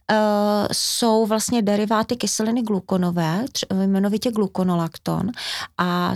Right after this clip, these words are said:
tam se využívá u těch, eh, polyhydroxykyselin toho, že oni také dokáží, ehm, jako provést takovou tu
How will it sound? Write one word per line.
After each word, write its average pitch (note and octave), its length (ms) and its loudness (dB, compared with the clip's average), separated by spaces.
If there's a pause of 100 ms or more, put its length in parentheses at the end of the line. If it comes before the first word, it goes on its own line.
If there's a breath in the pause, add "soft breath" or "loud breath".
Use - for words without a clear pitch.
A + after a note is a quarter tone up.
tam F3+ 180 0
se C4 200 0
využívá A#3+ 500 2
u B3 80 2
těch, C4 280 -2
eh, A3+ 200 2
polyhydroxykyselin A#3+ 1120 0
toho, G3+ 300 2 (340 loud breath)
že A3 220 2
oni B3 280 0
také A3+ 380 0
dokáží, F#3+ 1040 2
ehm, F3+ 640 2 (260)
jako F#3 240 -2
provést G3 380 0
takovou - 220 -2
tu G3+ 100 -2